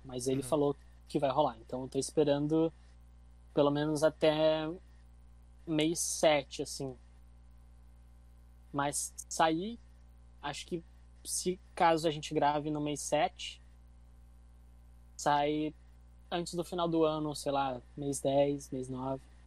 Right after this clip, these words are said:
Speaker 2: Certo. É... Como que funciona essa parte da gravação? Porque é cada um, <laughs> é um triângulo, literalmente.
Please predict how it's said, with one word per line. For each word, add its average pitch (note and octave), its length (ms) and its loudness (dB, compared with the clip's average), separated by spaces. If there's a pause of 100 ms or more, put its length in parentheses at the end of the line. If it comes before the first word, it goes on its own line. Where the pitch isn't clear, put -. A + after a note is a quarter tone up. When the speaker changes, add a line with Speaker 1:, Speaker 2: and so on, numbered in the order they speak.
(1400)
Speaker 2:
Certo. B2+ 360 -20 (1120)
É... D3 840 -8 (260)
Como D#4+ 180 -8
que - 120 -18
funciona C4 540 -8
essa D#3+ 200 -10
parte D3 320 -8
da C#3 100 -10
gravação? C#3 600 -8 (880)
Porque D3+ 960 -4
é C3 100 -12
cada D#3 280 -6
um, F3 140 -6
<laughs> F#3 300 -6
é G3 100 0
um F3+ 120 -4
triângulo, F3 640 -2
literalmente. D3+ 920 -8